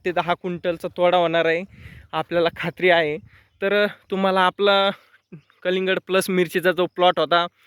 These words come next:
अ, तो कसा वाटला तुम्ही कमेंट करून नक्कीच कळवा. अ, डिसेंबर जानेवारीमध्ये कधी तुमचे नियोजन असतील तर मला काही विचारायचं असेल तर नक्कीच विचारा, मी नक्कीच तुम्हाला माझ्याकडून जे सांगणं होईल ते सांगेन.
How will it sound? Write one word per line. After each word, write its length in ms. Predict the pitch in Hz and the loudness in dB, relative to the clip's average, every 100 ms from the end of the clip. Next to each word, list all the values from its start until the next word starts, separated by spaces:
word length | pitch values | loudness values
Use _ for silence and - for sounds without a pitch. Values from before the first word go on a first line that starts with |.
| - _ - | -20 _ -12
अ, 280 | 151 156 156 180 | -4 -2 -2 -6
तो 80 | |
कसा 280 | 170 180 185 | -8 -6 0
वाटला 460 | 180 170 175 180 175 | 2 2 2 2 0
तुम्ही 300 | - 175 165 | -4 -12 -8
कमेंट 300 | 180 170 160 | -6 -4 -4
करून 520 | 180 175 160 156 147 - - - _ | -6 -8 -10 -12 -14 -18 -20 -20 _
नक्कीच 360 | 160 170 190 - | -4 -2 -2 0
कळवा. 360 | 180 165 165 170 - - | 2 4 2 -2 -10 -12
अ, 280 | 151 147 151 - _ - | -6 -4 -4 -8 _ -10
डिसेंबर 480 | 160 160 175 175 160 | -8 -4 2 2 2
जानेवारीमध्ये 760 | 165 170 175 170 170 175 160 | 0 2 0 0 0 -2 -2
कधी 240 | 170 165 | -2 -2
तुमचे 320 | 160 175 165 180 | -2 -6 -4 -2
नियोजन 360 | 175 165 175 | 0 0 0
असतील 460 | 170 - 180 170 - | -2 -4 -6 -4 -4
तर 60 | |
मला 220 | 165 165 165 | -2 0 0
काही 220 | 170 160 | 0 0
विचारायचं 500 | 175 180 170 165 175 | 0 0 0 2 0
असेल 260 | 180 170 | -2 -4
तर 60 | 185 | -2
नक्कीच 340 | 170 - 170 | -4 -4 -6
विचारा, 420 | 175 170 175 170 165 _ - _ | -4 0 2 2 0 _ -20 _
मी 100 | 165 | -8
नक्कीच 340 | 160 170 - - | -4 -4 -6 -10
तुम्हाला 260 | 185 175 180 | -4 0 0
माझ्याकडून 500 | 165 165 170 180 175 | 2 0 -2 -4 -2
जे 180 | 160 180 | 0 0
सांगणं 300 | - 160 180 | 0 -2 -2
होईल 160 | 165 165 | -2 0
ते 80 | 214 | -2
सांगेन. 420 | - 156 156 175 | 0 -2 0 -4